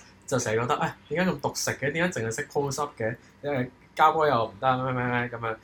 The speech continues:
噉但係佢，呃，去咗帝王之後，佢交波嘅意識好咗啦，佢三分穩定咗啦，同埋佢即係 ball handling 都即係有返咁上下。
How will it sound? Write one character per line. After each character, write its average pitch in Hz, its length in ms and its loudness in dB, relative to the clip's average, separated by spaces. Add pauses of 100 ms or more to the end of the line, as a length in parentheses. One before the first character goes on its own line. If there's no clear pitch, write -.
(200)
噉 165 100 -4
但 147 160 4
係 - 20 -4 (100)
佢， 147 340 2 (220)
呃， 127 400 4
去 143 200 6
咗 180 120 6
帝 143 200 4
王 110 200 0
之 160 160 -2
後， 120 440 2 (320)
佢 147 320 2
交 170 220 6
波 175 260 8
嘅 131 40 -2
意 143 100 -2
識 160 120 2
好 117 160 0
咗 120 280 2
啦， 135 240 8
佢 131 260 -2
三 147 280 2
分 156 160 0
穩 120 220 -6
定 110 120 -4 (100)
咗 101 140 -6
啦， 117 260 2 (400)
同 131 160 -4
埋 110 160 0
佢 123 200 -2
即 - 80 -2
係 147 100 -4
ball 151 180 0
handling 143 400 -6
都 120 280 -6 (100)
即 127 120 -8
係 - 20 -2
有 95 180 -4
返 117 180 -6
咁 101 180 -16
上 90 140 -10
下。 87 160 -8